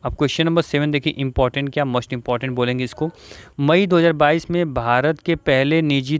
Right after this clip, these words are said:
तौर पर, एक बार फिर क्वेश्चन देखिए, मई दो हज़ार बाईस में भारत के पहले निजी तौर पर निर्मित रॉकेट विक्रम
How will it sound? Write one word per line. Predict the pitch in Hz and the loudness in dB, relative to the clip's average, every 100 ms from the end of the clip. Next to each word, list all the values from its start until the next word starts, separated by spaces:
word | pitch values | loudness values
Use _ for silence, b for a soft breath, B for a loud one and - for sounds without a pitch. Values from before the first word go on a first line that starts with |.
| _ | _
तौर | 135 127 | 2 2
पर, | 120 127 113 - _ _ _ _ b b b b _ - _ - _ - - | 2 2 2 -2 _ _ _ _ b b b b _ -20 _ -20 _ -20 -2
एक | 151 | 2
बार | 160 | 2
फिर | 156 190 | 2 0
क्वेश्चन | 160 175 | 0 0
देखिए, | 165 185 | 0 0
मई | 160 156 175 | 2 2 4
दो | |
हज़ार | 170 165 | 2 4
बाईस | 147 151 175 | 2 2 -2
में | |
भारत | 127 120 147 | -4 -2 -2
के | - 160 | -2 -6
पहले | _ _ 143 147 170 | _ _ -2 0 0
निजी | 156 143 156 | 2 2 0
तौर | 151 160 147 | 2 2 2
पर | 160 | 0
निर्मित | 143 139 143 160 | 0 0 2 0
रॉकेट | 147 131 127 160 139 | 0 0 0 -4 -2
विक्रम | 131 - 156 156 | -6 -2 0 0